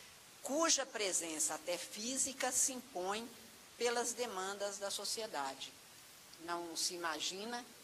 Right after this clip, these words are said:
que uma comarca ou uma seção judiciária que não tenha um juiz possa dispor de um cidadão que se sinta tão seguro como aquela que tem o cargo devidamente provido. É que a jurisdição e a certeza de que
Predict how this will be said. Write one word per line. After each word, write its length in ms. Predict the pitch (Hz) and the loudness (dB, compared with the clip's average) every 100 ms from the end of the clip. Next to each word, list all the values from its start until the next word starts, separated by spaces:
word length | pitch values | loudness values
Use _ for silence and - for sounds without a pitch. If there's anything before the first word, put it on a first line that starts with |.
| - | -12
que 180 | - 196 | -6 -4
uma 180 | 180 180 | 2 2
comarca 840 | 170 170 165 180 156 - - 143 - | 2 -2 4 6 6 4 -2 -4 -2
ou 100 | 175 | -2
uma 160 | 180 185 | 2 4
seção 640 | - 196 - 170 170 151 | 4 6 6 6 4 2
judiciária 680 | 156 156 175 - 175 151 147 | -4 2 4 6 8 6 6
que 120 | - | -2
não 160 | 160 151 | -4 -4
tenha 280 | 156 156 151 | -4 -4 -4
um 80 | 147 | -4
juiz 580 | 147 147 185 247 - - - - - - - - | -4 -4 -2 0 0 -2 -12 -14 -16 -16 -16 4
possa 360 | 208 214 214 202 | 8 10 8 2
dispor 600 | 185 196 - 170 156 147 | 2 2 2 -2 -4 -4
de 100 | 170 | -2
um 60 | |
cidadão 580 | 160 196 170 151 170 202 | 0 2 4 4 0 -2
que 80 | - | -2
se 100 | 214 | 2
sinta 400 | 180 180 160 170 - | 2 2 -2 -6 -2
tão 180 | 208 | 2
seguro 640 | 220 - 185 156 202 240 240 | 4 4 2 -4 -6 -4 -6
como 240 | - 220 226 | -6 -2 0
aquela 560 | 226 - 180 185 196 - - - - | -2 0 2 2 0 -8 -16 -16 -12
que 80 | |
tem 340 | 220 196 175 180 202 - - | -10 -6 -4 -6 -10 -16 -16
o 40 | 196 - | -12 0
cargo 300 | 175 170 180 | 2 2 -4
devidamente 560 | 175 175 175 170 165 | -8 -2 -2 -2 -6
provido. 500 | - 196 - 143 131 139 - - - | -6 -6 -6 -10 -12 -16 -16 -16 -8
É 160 | 165 170 | -4 -4
que 300 | - 196 190 | -6 -8 -2
a 200 | 190 180 | 0 0
jurisdição 840 | 165 175 175 185 165 - - 170 151 | 0 -2 -2 -2 0 2 2 0 -2
e 60 | 156 | 0
a 80 | 170 | 2
certeza 540 | 185 160 190 190 185 | 2 -2 -4 -4 0
de 100 | - | -2
que 240 | - 165 | -2 -8